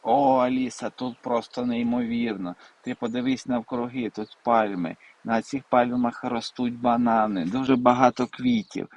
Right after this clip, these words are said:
Всі вулиці чисті та прибрані, тут дуже-дуже сильно круто. А який в них смачний лимонад, це просто фантастика.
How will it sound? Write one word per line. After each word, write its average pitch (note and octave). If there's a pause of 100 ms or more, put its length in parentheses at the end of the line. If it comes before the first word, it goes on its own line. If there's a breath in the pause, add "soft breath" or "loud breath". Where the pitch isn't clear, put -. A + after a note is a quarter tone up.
(600 loud breath)
Всі -
вулиці C3
чисті -
та -
прибрані, G2+
тут G2+
дуже-дуже A#2+
сильно A2
круто. G#2 (120)
А A#2+
який A#2+
в A#2+
них A#2
смачний A2
лимонад, G#2
це - (160)
просто A2+
фантастика. -